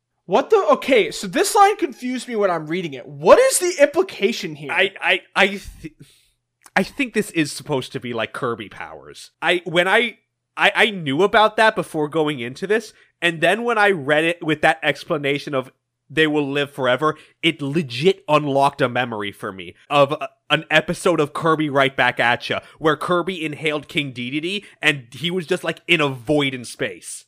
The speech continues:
Speaker 2: I think that's what it's supposed to be alluding to.
Speaker 1: What the fuck?
Speaker 2: I, I, I, I don't know, man. I'm,
Speaker 1: All right,
Speaker 2: I'm
Speaker 1: all right, I, I, I, I, I, I,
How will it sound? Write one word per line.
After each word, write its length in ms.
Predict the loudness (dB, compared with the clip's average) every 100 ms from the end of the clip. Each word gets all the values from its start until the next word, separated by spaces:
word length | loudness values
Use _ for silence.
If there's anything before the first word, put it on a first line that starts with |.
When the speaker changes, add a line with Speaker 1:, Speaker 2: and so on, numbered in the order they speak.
| 0
Speaker 2:
I 100 | 0
think 380 | 0 0 2 4
that's 200 | 0 0
what 160 | -6
it's 100 | -6
supposed 280 | -4 -4 -4
to 60 | -6
be 200 | -6 -6 -6
alluding 420 | -6 -6 -8 -12
to. 240 | -16 -16 -18 _
Speaker 1:
What 380 | -20 -14 -16 -10
the 100 | -10
fuck? 640 | -10 -14 -12 -10 -12 -16 -20 _ -20 -6
Speaker 2:
I, 280 | 0 2 2 0 -10
I, 140 | -10 -6
I, 260 | -4 -4 -6 -18 -20 -20 -20 -20 _ _ _ _ -4
I 140 | -2
don't 200 | -4 -8
know, 220 | -10 -10
man. 420 | -12 -18 -18 -20 _ _ -16 -12 -8
I'm, 140 | -4
Speaker 1:
All 60 | -2
right, 200 | 0 2
Speaker 2:
I'm 100 | 2
Speaker 1:
all 60 |
right, 240 | 2 4 6
I, 120 | 4
I, 60 | 4 -8 -20 -8
I, 220 | 0 2 4
I, 760 | 6 8 8 8 10 8 8
I, 220 | 6 8 8
I, 180 | 8